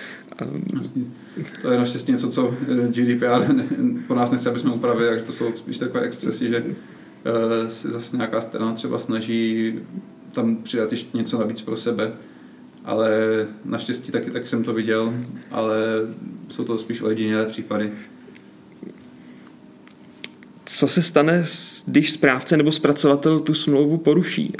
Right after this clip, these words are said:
Speaker 1: eh, když nesplní ty své povinnosti, které tam mají stanovené?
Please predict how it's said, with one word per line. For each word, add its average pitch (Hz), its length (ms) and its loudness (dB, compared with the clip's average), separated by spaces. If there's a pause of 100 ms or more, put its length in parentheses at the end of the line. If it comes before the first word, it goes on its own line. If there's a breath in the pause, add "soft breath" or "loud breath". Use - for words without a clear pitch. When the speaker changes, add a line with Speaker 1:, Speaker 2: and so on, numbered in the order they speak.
Speaker 1:
eh, - 40 -4 (520)
když - 560 -4
nesplní 135 540 4
ty 139 120 0
své 139 220 4
povinnosti, 139 520 2
které 135 220 4
tam 139 160 2
mají 135 140 4
stanovené? 143 560 2